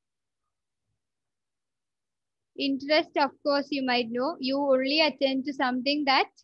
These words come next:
grabs your interest, or something that you are very interested in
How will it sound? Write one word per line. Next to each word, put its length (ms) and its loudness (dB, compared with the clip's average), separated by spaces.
grabs 480 4
your 200 2
interest, 380 -6
or 100 2
something 480 2
that 200 4
you 100 4
are 80 2
very 240 4
interested 520 0
in 120 2